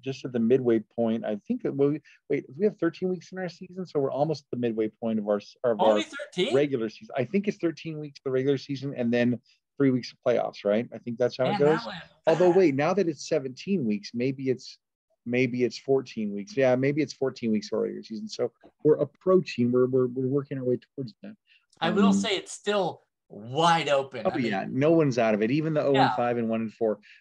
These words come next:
Speaker 1: there, you can come back from that. It's not, it's not un-,
Speaker 2: Absolutely.
Speaker 1: insurmountable, and there's a lot of time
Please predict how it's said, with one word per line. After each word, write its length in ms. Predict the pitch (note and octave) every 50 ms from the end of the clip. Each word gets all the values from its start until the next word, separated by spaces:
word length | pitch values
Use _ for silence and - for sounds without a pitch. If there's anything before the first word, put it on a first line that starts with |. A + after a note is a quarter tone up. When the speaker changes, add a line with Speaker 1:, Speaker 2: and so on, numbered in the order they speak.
| _ _ -
Speaker 1:
there, 180 | C3 C3+ C#3+
you 200 | C#3 C#3+ C#3+ D3
can 120 | D3 D#3 C#3
come 200 | C#3 C#3 B2+ A#2+
back 260 | A#2 A2 G#2+ G#2+ G#2+
from 120 | - G2+ G2
that. 140 | G2 G2 G2
It's 120 | G2 G#2
not, 140 | A#2+ A#2+ A#2+
it's 120 | A2+ -
not 100 | - B2
un-, 40 | B2+
Speaker 2:
Absolutely. 560 | B2+ - F3+ E3+ C3 C3 C3 C3 B2+ A#2 G#2+ _ _ -
Speaker 1:
insurmountable, 800 | C#3+ C#3+ C#3+ C3+ - D3 C3 B2 A#2+ A#2+ A#2 A2+ G2+ G2 G#2 A2
and 100 | A2 A2
there's 160 | A2+ A2 G#2
a 40 | A2+
lot 160 | A2+ A2 A2 A2
of 120 | G#2 -
time 160 | - G#2+ G#2+